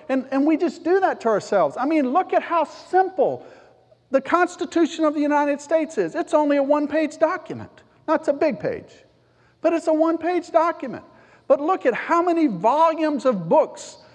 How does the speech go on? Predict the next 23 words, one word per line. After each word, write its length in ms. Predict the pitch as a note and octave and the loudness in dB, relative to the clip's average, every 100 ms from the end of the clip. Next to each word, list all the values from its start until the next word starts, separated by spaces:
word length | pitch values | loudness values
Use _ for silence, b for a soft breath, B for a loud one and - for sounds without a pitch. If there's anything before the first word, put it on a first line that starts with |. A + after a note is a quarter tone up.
| b b | b b
the 100 | B3 | 0
code, 760 | A#3+ - D#4+ F4 E4 B3 D3 A#2 B B B | 0 0 4 6 6 2 0 -4 B B B
of 160 | B3 | -2
the 60 | A#3+ | 2
United 440 | A#3+ A#3 D4 D#4+ | 2 2 2 0
States 300 | D#4 D4+ C#4 | -2 -2 -4
government 500 | - C4+ C4 B3+ B3+ | 2 2 2 -2 -4
now 240 | A#3 B3+ B3+ | -2 0 -2
fills 340 | - C#4+ A#3+ | 0 0 4
up, 200 | D#4+ D#4+ | 2 2
and 100 | C#4 | 0
that's 280 | D4 E4+ - | 0 -2 -2
just 280 | F4 D#4+ - | -6 -6 -6
the 60 | |
federal 500 | D#4+ - D#4+ F4 D#4+ | -6 0 2 2 2
code, 440 | D4 - G#3 D3+ A#2+ B B B B | 0 0 0 0 -6 B B B B
not 240 | B3 D#4 D#4+ | -2 0 0
even 240 | D#4+ D4+ | 0 -2
to 140 | D4+ | -2
mention 400 | D4+ D#4+ E4 C#4+ | -2 -2 -2 -4
the 100 | C#4 | -4
state 380 | C#4 - E4+ D#4 | -4 -4 -4 -4
codes. 540 | - G3+ C#3+ A2+ A2+ | -4 -2 -2 -8 -14